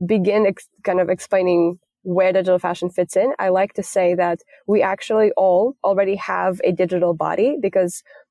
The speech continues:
even though for most of us it might not look three D yet, we've been sculpting our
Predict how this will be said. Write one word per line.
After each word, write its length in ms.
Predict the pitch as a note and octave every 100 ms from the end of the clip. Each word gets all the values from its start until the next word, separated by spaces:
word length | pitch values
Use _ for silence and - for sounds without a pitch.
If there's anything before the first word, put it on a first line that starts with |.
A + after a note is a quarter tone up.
| -
even 200 | A#3 A3+
though 100 | G#3+
for 120 | G3+
most 260 | G3+ G3+ G#3
of 80 |
us 120 | F#3+ F#3
it 100 | F#3
might 160 | F#3+
not 180 | G3 F#3
look 300 | F3+ F3+ F3+
three 280 | - F#3 F3+
D 300 | F#3 E3 D#3
yet, 400 | E3+ E3+ F3 - F#3+
we've 240 | F#3+ F3
been 320 | G3+ F#3+ F#3 - _ -
sculpting 640 | - G3 G3+ - F#3+ E3+
our 420 | F3 F3 E3+ E3+